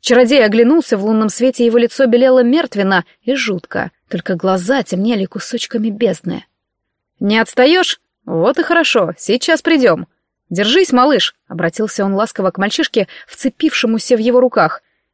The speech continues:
«Ещё пара шагов, и всё». Площадь вокруг них снова расплылась. Горячий вихрь ударил, едва не сбив Халида с ног,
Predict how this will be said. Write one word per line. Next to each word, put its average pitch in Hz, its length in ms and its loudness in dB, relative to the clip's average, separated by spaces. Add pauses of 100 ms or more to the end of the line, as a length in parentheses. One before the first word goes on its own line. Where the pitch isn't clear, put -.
(140)
«Ещё 277 320 0
пара 330 220 2
шагов, 330 440 0
и 254 80 2
всё». 202 400 0 (760)
Площадь 247 460 -4
вокруг 240 380 -4
них 254 160 0
снова 180 360 0
расплылась. 170 600 0 (220)
Горячий 247 460 2
вихрь 247 300 2
ударил, 262 380 2
едва 220 400 0
не 240 140 2
сбив 220 240 -2
Халида 240 340 2
с - 100 -2
ног, 320 240 0